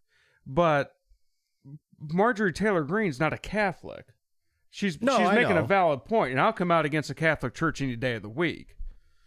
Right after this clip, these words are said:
Speaker 1: That's not making that right either.
Speaker 2: No.
Speaker 1: No, I agree with that. I, I didn't know where you were getting at with it. Um, so, yeah, my, my bad. But anyway, we just listened to what, uh,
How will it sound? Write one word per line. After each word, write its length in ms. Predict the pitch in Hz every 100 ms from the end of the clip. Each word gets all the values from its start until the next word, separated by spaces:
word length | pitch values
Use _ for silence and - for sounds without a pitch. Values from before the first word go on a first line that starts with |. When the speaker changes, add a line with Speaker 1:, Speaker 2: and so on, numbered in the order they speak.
| - -
Speaker 1:
That's 200 | 190 196
not 140 | 202 165
making 340 | 175 165 123
that 220 | 165 147
right 280 | 127 117 117
either. 400 | 165 120 - -
Speaker 2:
No. 340 | 175 170 87 -
Speaker 1:
No, 120 | - 180
I 180 | 143
agree 240 | 156 143 170
with 140 | 127
that. 240 | 117 151 180
I, 100 | 170
I 20 |
didn't 180 | 175 175
know 80 | 175
where 140 | 160
you 100 | 143
were 100 | 127
getting 300 | 120 170 113
at 180 | 107 -
with 220 | 95 -
it. 100 | - _ _ _ _ -
Um, 400 | 117 107 104 90 _ _ _ _
so, 200 | - 165
yeah, 260 | 117 160 95 117
my, 240 | 151 185
my 200 | 131 160
bad. 320 | 127 110 101 - - - -
But 120 | 254
anyway, 300 | 294 170 123
we 160 | 120 214
just 220 | 269 269
listened 220 | 262 226
to 40 |
what, 280 | 208 208 -
uh, 260 | 170 151